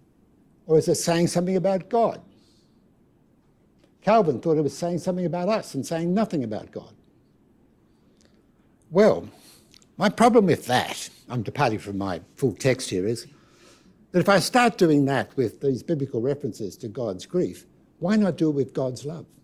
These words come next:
Why not do it with God's compassion? I end up with a God I don't know at all. Now, the question may be raised, especially for Anglicans,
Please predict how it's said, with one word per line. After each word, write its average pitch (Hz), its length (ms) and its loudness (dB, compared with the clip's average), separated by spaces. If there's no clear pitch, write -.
Why 226 160 6
not 214 180 4
do 196 120 4
it - 20 4
with 160 220 0
God's 151 260 -2
compassion? 147 540 -12
I 196 160 2
end 143 100 2
up 120 140 0
with 120 160 -2
a - 20 -4
God 123 300 0
I 123 80 2
don't 131 200 0
know 143 160 0
at 143 80 -2
all. 160 280 -4
Now, 131 240 0
the 110 80 -12
question 208 420 0
may 139 140 6
be 117 140 0
raised, 104 500 2
especially 123 400 0
for - 120 -2
Anglicans, 104 600 -4